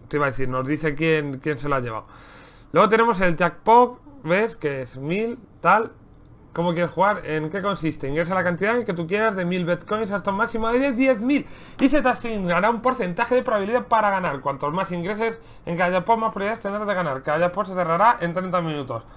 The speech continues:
O cuando llegue el máximo de bitcoins, que en este caso es de cien mil. Y se podrá consultar en cualquier momento.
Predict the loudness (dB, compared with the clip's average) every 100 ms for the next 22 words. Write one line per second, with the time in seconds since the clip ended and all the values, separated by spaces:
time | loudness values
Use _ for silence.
0 | -14 -4 -2 0 0 0 -2 0 -2 -4
1 | -8 -8 -8 -8 -4 -6 -6 -16 -20 -20
2 | -8 -2 0 0 0 2 2 0 -2 -8
3 | -8 -6 -6 -6 -8 -14 -20 -8 -6 -4
4 | -2 0 0 0 2 4 4 2 -2 -2
5 | -2 -4 -8 -14